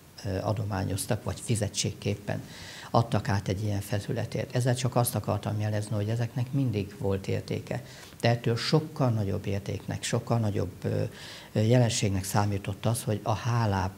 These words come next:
hálát fejezték ki, a köszönetet fejezték ki a Jóisten felé. Azon túlmenően is ez lesz a második ok, amit, ö,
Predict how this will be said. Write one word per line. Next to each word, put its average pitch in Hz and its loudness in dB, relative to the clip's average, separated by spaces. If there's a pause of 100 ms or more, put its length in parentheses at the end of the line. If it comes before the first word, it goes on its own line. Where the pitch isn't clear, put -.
(120)
hálát 101 2
fejezték 107 0
ki, - -2
a - 0
köszönetet 104 -2
fejezték 104 -2
ki - -2
a 104 2
Jóisten 101 0
felé. 127 0 (540)
Azon 170 8
túlmenően 113 4
is 95 0
ez 107 4
lesz 101 0
a 104 0
második 95 0
ok, - -2
amit, 98 -4
ö, 107 0